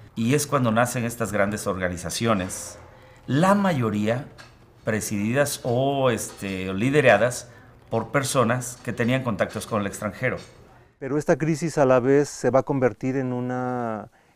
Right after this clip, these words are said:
Speaker 2: en una, en un reto también para los productores, ¿no?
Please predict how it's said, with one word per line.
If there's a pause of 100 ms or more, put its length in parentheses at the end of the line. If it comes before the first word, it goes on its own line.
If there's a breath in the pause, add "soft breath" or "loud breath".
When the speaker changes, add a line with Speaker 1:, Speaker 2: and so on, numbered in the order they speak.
Speaker 2:
en
una,
en
un
reto
también
para
los
productores,
¿no?